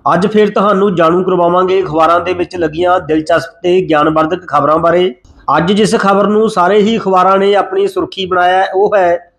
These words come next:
ਬੰਗਲੌਰੂ ਤੋਂ ਛਪੀ ਮੰਦਭਾਗੀ ਖਬਰ। ਤੇ ਇਸ ਖਬਰ ਅਨੁਸਾਰ ਬੰਗਲੌਰੂ ਦੇ ਚਿੰਨਾ ਸਵਾਮੀ ਸਟੇਡੀਅਮ, ਜਿਸ ਦੀ ਸਮਰੱਥਾ ਪੈਂਤੀ ਹਜ਼ਾਰ ਲੋਕਾਂ ਦੀ ਆ, ਉੱਥੇ ਤਿੰਨ ਲੱਖ ਬੰਦਾ ਉਸ ਟੀਮ ਨੂੰ ਦੇਖਣ ਪੁੱਜਿਆ,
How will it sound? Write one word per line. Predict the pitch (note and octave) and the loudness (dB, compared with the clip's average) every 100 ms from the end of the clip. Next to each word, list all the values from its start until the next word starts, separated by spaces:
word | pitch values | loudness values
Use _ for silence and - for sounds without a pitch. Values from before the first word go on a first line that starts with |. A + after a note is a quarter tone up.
| _ | _
ਬੰਗਲੌਰੂ | B2 F#3 G#3 G3+ G#3+ A3 | -2 2 2 2 2 0
ਤੋਂ | A3 A3 | 2 2
ਛਪੀ | G#3+ F#3+ G3+ | 0 -2 0
ਮੰਦਭਾਗੀ | G#3 G3+ F#3+ G3+ D#3+ F3+ | 0 0 0 0 0 -2
ਖਬਰ। | F3 F#3 G3 | 0 0 0
ਤੇ | G3 G#3 | 0 0
ਇਸ | G#3+ | 0
ਖਬਰ | G3 F3+ F#3 | 0 0 2
ਅਨੁਸਾਰ | G3 F#3 F#3 G3 | 0 2 2 2
ਬੰਗਲੌਰੂ | F#3+ F3+ F3 F3 G3 | 0 -2 0 0 0
ਦੇ | F#3 F#3+ G3 | 0 0 0
ਚਿੰਨਾ | F#3+ F3+ F#3 | -2 0 -2
ਸਵਾਮੀ | F#3 F#3 F#3 F#3+ | 0 -2 -2 -4
ਸਟੇਡੀਅਮ, | - F3+ F3+ G3 F#3+ F3 - A2+ | -4 -4 -2 0 0 0 -4 -2
ਜਿਸ | C#3+ E3+ | 0 2
ਦੀ | G3 A3 | 2 0
ਸਮਰੱਥਾ | G3+ G#3+ G3 - G#3 | 2 2 0 0 0
ਪੈਂਤੀ | G#3+ G3+ F#3 G3+ | 0 -2 -2 -2
ਹਜ਼ਾਰ | F#3 G3+ G3 | 0 0 2
ਲੋਕਾਂ | F#3+ - G3 | -2 -2 -2
ਦੀ | G3 | 0
ਆ, | G3+ | 0
ਉੱਥੇ | G3 G#3+ | 0 -2
ਤਿੰਨ | G3+ F#3+ | -2 -2
ਲੱਖ | F#3+ F#3+ G3+ | 0 0 0
ਬੰਦਾ | F3 F3 F#3 | -4 0 0
ਉਸ | G3 F3+ F#3+ | 0 -4 -8
ਟੀਮ | G3+ G3 | -4 0
ਨੂੰ | G3+ G3 | 0 0
ਦੇਖਣ | F3 - F#3 | -2 -4 -6
ਪੁੱਜਿਆ, | F3 E3+ F#3+ F3 | -4 2 2 2